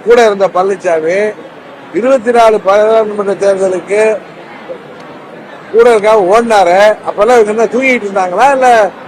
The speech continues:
செலக்டிவ் அம்னீசியாவா? இவர்கள் எல்லாம் உண்மையாவே பாஜகவின் ஆதரவாளர்களா? இல்லை. பழனிசாமியின்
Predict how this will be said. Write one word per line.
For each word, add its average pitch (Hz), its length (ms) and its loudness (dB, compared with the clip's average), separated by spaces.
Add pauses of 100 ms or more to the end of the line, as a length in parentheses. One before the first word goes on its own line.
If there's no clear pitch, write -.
செலக்டிவ் 240 380 2
அம்னீசியாவா? 185 640 -2 (1700)
இவர்கள் 214 240 4
எல்லாம் 240 320 2
உண்மையாவே 247 600 2
பாஜகவின் 220 680 2
ஆதரவாளர்களா? 208 720 4
இல்லை. 233 380 2 (2250)
பழனிசாமியின் 226 960 0